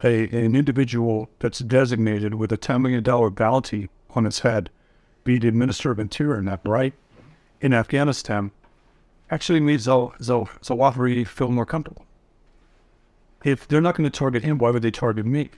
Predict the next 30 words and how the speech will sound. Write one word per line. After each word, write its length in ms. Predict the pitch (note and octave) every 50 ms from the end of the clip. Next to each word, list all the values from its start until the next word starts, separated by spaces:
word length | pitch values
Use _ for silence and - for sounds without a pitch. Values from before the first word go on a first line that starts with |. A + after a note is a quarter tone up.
| -
Now, 320 | - C3 B2 B2 A#2 A2+ - _ _ _ _ _ _
what's 240 | - C3+ C3+ - -
interesting 300 | F#3 F3 - - F#3 D#3
about 260 | C#3 B2 C3+ B2+ -
this, 160 | - A2 - - _
the 100 | - -
strike 380 | - - - D3+ D3 D#3 -
on, 180 | C3 A#2+ A#2 A2 -
uh, 140 | - B2 A#2 A#2 - - C3+
Zal-, 360 | A#2 A#2+ B2+ - - - D#3
Zawahiri, 540 | - - G2+ B2+ A#2 G#2+ A#2 C#3 C3+ C3+ C3
Zawahiri, 640 | A#2 G#2 A#2 A2 A#2 A#2 - - C3 A#2+ A#2 A2+
however 220 | A2+ A2+ A2+ A2+ A#2
you 80 | A#2
wanna 140 | A2+ A2+ A2+
say 180 | - - C#3+ B2+
it, 140 | A#2+ - - _ _ _ _ _ _ _ _ _ _ _
is 240 | - C#3 - - - _ _
this 220 | - D#3 D3+ -
wasn't 320 | G3 G3 F#3+ F3 F3 D#3+ C#3+
an 100 | C3 -
overt 380 | A#2+ A#2+ A#2 B2+ A#2+ B2+ B2
horizon 540 | - A#2+ A2 G#2+ G#2 G#2+ A2 A2+ G#2 - A2
intelligence 560 | G#2 G2 - - - G#2+ G#2+ A2+ A2 G#2+ G2
capability 540 | - - - G2 G2+ G2 G2+ G#2 G#2 G2 G2
that 80 | G2 G2+
led 220 | G2 G#2 G#2 G2+ -
to 120 | A2+ F#2+
a 40 | F#2+
strike. 500 | - - - - A#2 - - - -